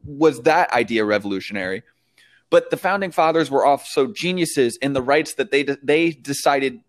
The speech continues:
to give humans. Not they decided, but the rights that they'd con-, d-, discerned that humans had. They didn't say humans deserve to be happy. They didn't say humans deserve to be wealthy. They didn't say God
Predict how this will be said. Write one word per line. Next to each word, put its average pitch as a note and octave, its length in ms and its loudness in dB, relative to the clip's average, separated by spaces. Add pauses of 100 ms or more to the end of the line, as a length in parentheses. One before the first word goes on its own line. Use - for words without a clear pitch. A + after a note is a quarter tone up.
to C#3+ 100 -6
give F#3 240 2
humans. F#2 440 -12 (240)
Not G#3+ 160 -4
they F#3+ 120 2
decided, G#2 500 -6
but C#3 160 0
the C#3 80 -6
rights C#3+ 320 -2
that C#3 180 -4
they'd B2+ 240 -2
con-, B2 160 -12 (100)
d-, A2 280 -8
discerned A#2+ 640 -8 (500)
that A2+ 440 0 (260)
humans D3 400 -2
had. A#2+ 360 -6 (360)
They C#3+ 80 -2
didn't A3+ 180 -4
say F#3+ 160 -2
humans C#3+ 340 -4
deserve A2+ 360 -6
to A2 60 -10
be G#2 120 -8
happy. G2+ 480 -6 (140)
They C3+ 80 0
didn't G3 200 0
say A3 160 0
humans G3 380 -4
deserve D#3+ 380 0
to C3+ 60 -4
be A2+ 120 -2
wealthy. G2+ 460 -4 (460)
They C3+ 80 2
didn't F#3 160 -2
say F#3 140 2
God D3+ 440 0